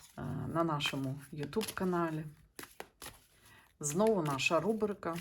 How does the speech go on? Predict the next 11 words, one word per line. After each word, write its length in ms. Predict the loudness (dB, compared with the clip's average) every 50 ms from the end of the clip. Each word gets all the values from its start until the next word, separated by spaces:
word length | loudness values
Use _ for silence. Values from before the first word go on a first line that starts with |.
| -6 -10 -8
«Рукавичка». 920 | -6 -4 -4 -4 -4 -2 -2 0 0 2 0 0 -2 -4 -6 -6 -6 -6 -6 -8 -10
Що 320 | -10 -6 -4 0 2 2 4
робиться 480 | 4 4 4 2 -2 -4 -6 -6 -4
у 140 | -4 -2 0
нашому, 580 | 0 0 -2 -2 -4 -4 -4 -4 -4 -4 -6 -8 -10 -14 -18 _ -18 -18 -16 -16 -18 -20 -20 -20 -20 -20 -20 -20 _ -16 -10
е, 60 | -8 -8 -6 -6 -6 -6 -6 -4 -4 -4 -4 -4 -6 -8 -10 -16 _ _ _ _ _ _ _ -18 -6
голов-, 500 | 2 6 8 8 8 8 6 4 0 -6
головному, 920 | -8 -2 4 6 8 10 10 10 8 8 8 8 8 8 8 6 4 2 2 -4 -8 -12 -10 -8 -6 -4
е, 400 | 0 2 2 2 2 2 4 6 8 6 6 4 2
приміщенні 840 | 4 8 10 10 12 12 10 10 8 6 0 0 2 2 0 0 0
країни? 680 | 0 0 2 2 2 2 2 2 2 2 0 -4